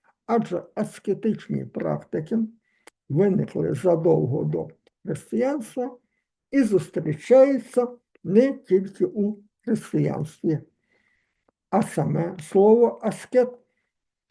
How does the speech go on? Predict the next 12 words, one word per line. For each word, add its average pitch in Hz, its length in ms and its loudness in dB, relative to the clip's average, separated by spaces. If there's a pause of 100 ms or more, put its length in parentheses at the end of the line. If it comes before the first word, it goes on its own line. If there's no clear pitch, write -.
(120)
значить 175 840 -2 (100)
добре 196 600 2
навчений. 151 800 -2 (1160)
Його 208 220 4
іноді 190 540 2
переводять, - 1700 -2 (140)
перекладають 196 920 2
як 196 300 0 (1700)
хороший 202 580 4
спорт-, - 520 -4 (360)
хороший 226 560 4
атлет, 185 500 0